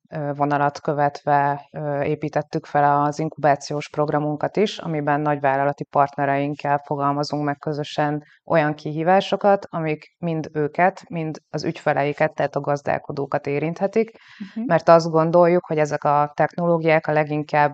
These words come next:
Speaker 1: rajtuk keresztül tudnak begyűrűzni a gazdálkodóknak az életébe, hiszen már van egy bizalom, egy kölcsönös bizalom, mint, ö, ö, ügyfél a
Speaker 2: Mhm.
Speaker 1: gazdálkodók oldaláról,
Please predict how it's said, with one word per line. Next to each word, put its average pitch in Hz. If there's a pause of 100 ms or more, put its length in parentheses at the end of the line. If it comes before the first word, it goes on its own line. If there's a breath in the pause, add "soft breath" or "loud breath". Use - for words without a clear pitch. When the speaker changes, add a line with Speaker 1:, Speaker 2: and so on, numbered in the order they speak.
(140)
Speaker 1:
rajtuk 151
keresztül 147
tudnak 147
begyűrűzni 143
a 143
gazdálkodóknak 143
az 147
életébe, 143
hiszen -
már 143
van 151
egy 143 (440)
bizalom, 143
egy -
kölcsönös 147
bizalom, 143
mint, 143 (240)
ö, 143
ö, 143
ügyfél 160
a 196 (160 loud breath)
Speaker 2:
Mhm. 208
Speaker 1:
gazdálkodók 143
oldaláról, 185